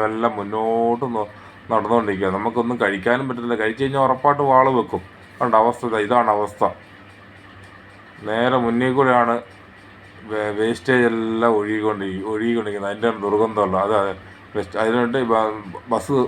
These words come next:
ബസ്സിന് വേണ്ടി ആൾക്കാർ ഇവിടെ വെയിറ്റ് ചെയ്യുന്നത് കാണാം. ഇരിക്കാൻ കസേരയൊന്നുമില്ല, എവിടെയെങ്കിലും കുത്തിപ്പിടിച്ചിരിക്കാം. മുന്നിൽ കൂടെ വേസ്റ്റ് പോയാലും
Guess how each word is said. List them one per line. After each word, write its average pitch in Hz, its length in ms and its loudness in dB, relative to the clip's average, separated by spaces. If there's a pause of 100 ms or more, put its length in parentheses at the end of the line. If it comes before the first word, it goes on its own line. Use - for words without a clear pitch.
ബസ്സിന് 120 240 -2
വേണ്ടി 127 220 0
ആൾക്കാർ 113 320 2 (1080)
ഇവിടെ 110 240 0
വെയിറ്റ് 107 260 -2
ചെയ്യുന്നത് 98 400 -2
കാണാം. 85 240 -2 (680)
ഇരിക്കാൻ 107 320 -4
കസേരയൊന്നുമില്ല, 139 720 0 (220)
എവിടെയെങ്കിലും 113 460 -4
കുത്തിപ്പിടിച്ചിരിക്കാം. 120 720 -2
മുന്നിൽ 104 220 -6
കൂടെ 120 180 2
വേസ്റ്റ് 117 320 -2
പോയാലും 113 480 2